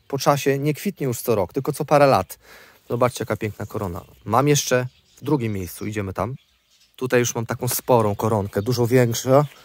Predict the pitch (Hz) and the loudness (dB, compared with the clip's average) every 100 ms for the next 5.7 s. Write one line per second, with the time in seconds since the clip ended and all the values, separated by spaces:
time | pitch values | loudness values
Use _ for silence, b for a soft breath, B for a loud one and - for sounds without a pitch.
0 | b 127 131 127 135 156 135 131 120 - | b -4 -2 0 0 0 0 0 0 0
1 | 127 123 123 131 131 120 135 135 147 120 | 0 2 4 4 4 2 0 4 6 6
2 | 123 117 - 131 117 123 113 107 120 101 | 2 0 0 0 2 0 0 0 0 0
3 | 101 127 135 139 - 113 117 156 156 151 | 0 6 6 6 2 2 6 6 4 0
4 | 127 143 151 143 - 143 143 170 156 127 | 4 6 6 4 0 2 6 6 6 4
5 | 120 123 123 131 - 120 | 2 2 2 2 0 -4